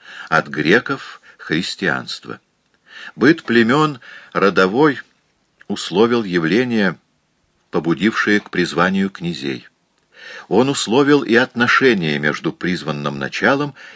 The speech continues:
и призвавшими его. Князь мог явиться не иначе, как в значении родоначальника. По отсутствию наследственности родового старшинства в одной линии, старшины родов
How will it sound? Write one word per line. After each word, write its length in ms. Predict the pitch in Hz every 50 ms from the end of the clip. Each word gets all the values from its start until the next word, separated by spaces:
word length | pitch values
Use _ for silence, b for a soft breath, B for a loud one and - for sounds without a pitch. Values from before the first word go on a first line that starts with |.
| B B
и 140 | 95 117
призвавшими 840 | 117 _ - 110 - 110 110 110 113 101 85 - - - 78 65 67
его. 360 | 67 65 65 60 64 62 - _ _ _ _ _ b b b b b
Князь 480 | _ - 82 80 98 120 139 147 - -
мог 280 | 90 92 104 101 - -
явиться 520 | 82 82 82 90 90 - - - - 76
не 200 | 76 78 78 82
иначе, 400 | 87 101 120 139 143 - - 127
как 200 | - 170 - 110
в 80 | 104 90
значении 760 | - 78 76 71 - - - 110 120 117 117 117 117 117 113 B B B B B B B
родоначальника. 1200 | B 76 69 73 85 92 98 95 98 104 101 - - 71 67 65 65 62 64 64 _ - 64 65 - _ _ _ _ _ _ _ _ b b b b b b b b b b b b b b
По 180 | _ 101 107 117
отсутствию 680 | 117 - - - 175 175 - - - - 127 123 110
наследственности 1000 | 98 95 92 - - 98 85 87 82 - - - 85 85 80 82 80 - - -
родового 500 | 87 78 82 78 82 82 85 113 127 110
старшинства 840 | 104 - - - 82 73 - - - 87 78 78 - - - 80 85 80
в 60 | 78
одной 320 | 76 69 73 98 107 90
линии, 440 | 65 69 71 71 76 80 85 92 92 B B B B B B B B
старшины 600 | - - - - 92 90 - - 147 156 147 135
родов 480 | 120 110 101 87 110 135 143 143 - -